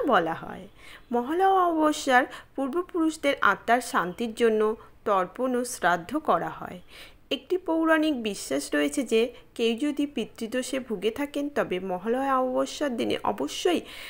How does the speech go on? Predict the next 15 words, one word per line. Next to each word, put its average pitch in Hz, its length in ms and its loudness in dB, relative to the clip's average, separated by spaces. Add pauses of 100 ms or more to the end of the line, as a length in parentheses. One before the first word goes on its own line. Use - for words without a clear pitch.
(120)
পিতৃপুরুষদের 294 840 -4 (100)
শ্রাদ্ধ 190 520 0 (360)
তর্পণ 190 500 0
নিবেদন 208 540 -2
করা 196 340 0
উচিত। - 380 -8 (460)
আসুন 277 400 -2
জেনে 254 240 2
নেই 254 220 0
মহালয়া 226 480 4
অমাবস্যার 240 680 2
গুরুত্ব 185 480 -4
ও 233 120 0 (140)
পূজা 190 260 -2
পদ্ধতি। 165 600 -8